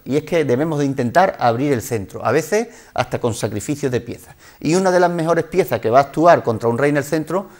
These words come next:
pues puede ser la torre, la dama, eh, piezas mayores.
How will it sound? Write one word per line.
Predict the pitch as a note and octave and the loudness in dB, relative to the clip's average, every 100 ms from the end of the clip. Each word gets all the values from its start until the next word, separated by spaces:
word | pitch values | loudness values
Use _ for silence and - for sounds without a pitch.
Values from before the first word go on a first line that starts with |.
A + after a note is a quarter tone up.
| - | -14
pues | - G#2 | -10 -2
puede | A2+ A2 | 0 0
ser | B2 | -2
la | A#2+ | -4
torre, | A2 C#3 B2 A2 A#2+ A2+ | 0 0 0 -2 -4 -4
la | G#2 | -4
dama, | A2 B2+ A2+ C3 | 0 0 -2 -8
eh, | C#3 | -12
piezas | - G#2+ A2 | -8 -4 -4
mayores. | A#2 G2+ - | -6 -10 -14